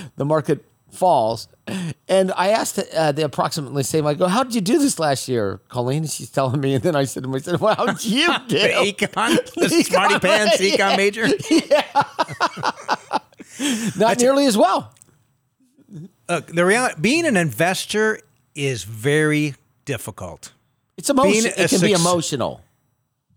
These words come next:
Speaker 2: It is emotional, and being a successful investor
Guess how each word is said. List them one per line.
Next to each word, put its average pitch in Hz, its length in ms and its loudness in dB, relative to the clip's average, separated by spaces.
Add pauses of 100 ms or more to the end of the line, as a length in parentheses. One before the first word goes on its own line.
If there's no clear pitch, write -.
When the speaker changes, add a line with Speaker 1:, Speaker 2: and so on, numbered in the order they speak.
Speaker 2:
It 180 140 -2
is 220 260 2
emotional, 147 580 0
and 160 180 -2
being 262 180 2
a 294 80 0
successful 190 800 -2
investor 147 720 -2